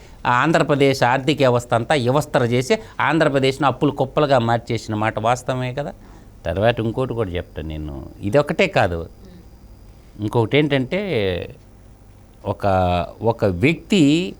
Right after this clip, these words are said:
యొక్క తత్వము, ఒక వ్యక్తి యొక్క తత్వం ఎలా ఉంటుందంటే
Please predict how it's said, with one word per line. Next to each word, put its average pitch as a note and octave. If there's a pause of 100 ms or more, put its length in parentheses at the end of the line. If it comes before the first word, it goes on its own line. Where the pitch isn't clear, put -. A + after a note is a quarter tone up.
(380)
యొక్క A#2+
తత్వము, C3+
ఒక A#2
వ్యక్తి C#3+
యొక్క C3+
తత్వం C#3+
ఎలా C3
ఉంటుందంటే G#2+